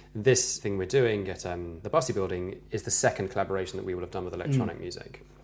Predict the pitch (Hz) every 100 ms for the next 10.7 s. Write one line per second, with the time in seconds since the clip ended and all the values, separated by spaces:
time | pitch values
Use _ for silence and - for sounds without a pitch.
0 | - - 139 139 139 139 120 107 120 113
1 | 104 - - - - 110 110 117 104 85
2 | 110 - - - 113 104 117 107 104 -
3 | - 110 95 - - - 123 117 123 117
4 | 120 120 127 131 139 - - - - -
5 | 135 143 - - 117 - 107 139 117 104
6 | 147 - 120 104 95 98 90 95 - 95
7 | 90 - - 90 87 90 90 113 104 -
8 | 104 98 90 - - - 143 151 - 143
9 | 139 151 151 - 123 110 123 120 117 -
10 | 104 90 - 98 92 -